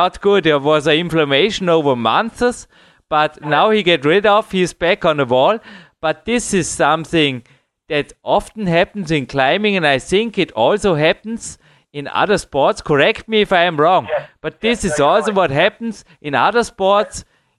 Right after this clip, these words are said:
Speaker 1: No matter if you do squatting or if you do deadlifts or something like this, with a too high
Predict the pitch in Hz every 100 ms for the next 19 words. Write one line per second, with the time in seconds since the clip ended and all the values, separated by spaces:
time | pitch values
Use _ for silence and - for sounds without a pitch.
0 | - 165 202 185 185 170 156 147 160 143
1 | 156 - - 170 185 202 202 190 139 135
2 | 135 - 147 135 147 143 147 180 190 196
3 | 202 - 160 156 165 170 156 170 170 147
4 | 143 170 185 - - _ _ 151 160 147
5 | 143 190 208 165 160 190